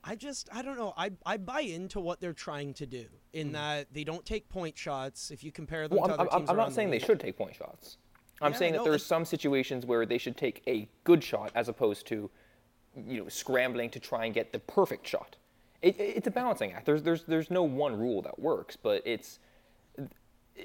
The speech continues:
Speaker 2: you know, it, it can't be frustrating to watch at times.
Speaker 1: And I know that's kind of been Keefe's argument, is that sometimes you just need to shoot the puck towards the net and get a deflection, rebound. You need those playoff gritty goals. And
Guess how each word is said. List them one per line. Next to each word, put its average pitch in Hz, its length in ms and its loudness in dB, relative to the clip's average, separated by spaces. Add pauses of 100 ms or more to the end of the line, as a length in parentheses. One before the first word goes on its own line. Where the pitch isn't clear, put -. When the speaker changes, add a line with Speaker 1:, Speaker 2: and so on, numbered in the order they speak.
(220)
Speaker 2:
you 156 120 -4
know, 101 200 -2 (1160)
it, 131 180 -4
it 139 140 -2
can't 147 220 0
be 135 100 2
frustrating 107 500 0
to 127 100 -8
watch 92 240 0
at - 80 -14
times. - 340 -16 (760)
Speaker 1:
And 175 120 -4
I 185 40 -4
know 202 140 -2
that's 202 220 -2
kind 220 180 -4
of 180 60 -6
been 170 100 -6
Keefe's 180 340 -8
argument, 135 360 -8
is 120 60 -12
that 139 140 -8
sometimes 151 460 -6
you 143 60 -12
just 147 240 -8
need 151 100 -10
to 143 80 -10
shoot 151 260 -10
the 160 80 -10
puck 156 240 -6
towards 147 360 -8
the 143 80 -8
net 139 240 -6
and 139 160 -10
get 135 140 -8
a 123 40 -12
deflection, 135 720 -8
rebound. 135 560 -8
You 131 60 -10
need 135 140 -10
those 127 180 -10
playoff 139 580 -6
gritty 135 280 -8
goals. 131 540 -8
And 123 160 -12